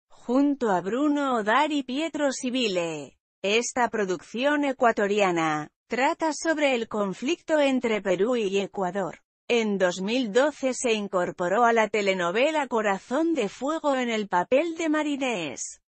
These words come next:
y firmó para ser imagen de Head y Shoulders. Urbina también debutó como presentadora conduciendo tiempo después por T V Perú.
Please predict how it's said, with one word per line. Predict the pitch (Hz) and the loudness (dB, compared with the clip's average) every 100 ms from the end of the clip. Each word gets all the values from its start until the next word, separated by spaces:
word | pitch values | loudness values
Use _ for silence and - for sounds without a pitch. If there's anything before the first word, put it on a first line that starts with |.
| - | -6
y | 240 226 | -4 -4
firmó | 254 220 226 302 | -4 -2 0 0
para | 294 233 196 | 0 0 -2
ser | - - 294 | -4 -4 -2
imagen | 262 202 262 - 294 269 | -2 0 -2 -2 -2 0
de | 240 208 | 0 -2
Head | - 285 | -2 -2
y | 294 285 285 | -2 -4 -4
Shoulders. | - 269 302 240 185 160 147 - - _ _ - | -4 -2 0 -2 -2 -4 -6 -10 -16 _ _ -10
Urbina | 247 214 185 220 269 254 | -4 -4 -4 -4 -2 -2
también | 247 226 208 226 254 240 | 0 0 0 0 0 2
debutó | 233 226 214 269 320 | 0 0 0 0 0
como | 311 285 | 0 0
presentadora | 262 240 220 220 208 185 180 220 330 311 | 0 -2 -4 -6 -2 0 0 0 -2 -2
conduciendo | 262 220 208 185 170 226 277 262 269 | -2 -4 -2 -2 -4 -2 0 2 0
tiempo | 240 262 320 294 269 | 0 0 0 0 0
después | 226 196 277 320 320 - | 0 -2 -2 -2 -2 -6
por | 226 196 | -6 -4
T | - 254 | -2 0
V | 269 294 277 254 | 0 2 2 2
Perú. | 226 208 196 170 | 0 2 2 -2